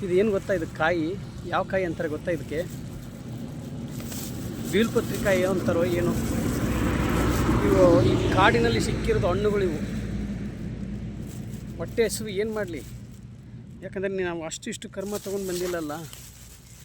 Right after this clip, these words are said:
ಇದನ್ನು ಒಂದು ಹಣ್ಣು ನೋಡಿದೆ, ತಿಂದು ನೋಡಿದೆ, ತುಂಬ ಸಿಹಿ ಇತ್ತು. ಆ, ಸಿಹಿ ಅಂದ್ರೇನೋ ಒಂದು ಲೆಕ್ಕಕ್ಕಿತ್ತು.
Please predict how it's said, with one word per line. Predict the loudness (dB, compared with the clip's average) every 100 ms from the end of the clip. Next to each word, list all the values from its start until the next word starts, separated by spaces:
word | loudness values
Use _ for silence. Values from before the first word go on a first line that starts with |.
| -20 -16 -10
ಇದನ್ನು | -6 -2 0 0 0 0 4
ಒಂದು | 4 6
ಹಣ್ಣು | 6 4
ನೋಡಿದೆ, | 4 4 0 -2 -4
ತಿಂದು | 0 2 4
ನೋಡಿದೆ, | 2 2 -2
ತುಂಬ | -2 -2 -2
ಸಿಹಿ | -2 0 0
ಇತ್ತು. | -2 -4 -4 -6 -20 -20 -16 -10
ಆ, | -6 -4 -4 -6 -8 -8 -8
ಸಿಹಿ | -4 -2 -2
ಅಂದ್ರೇನೋ | -2 -2 -2 -2
ಒಂದು | -2 -4
ಲೆಕ್ಕಕ್ಕಿತ್ತು. | -4 -6 -6 -8 -4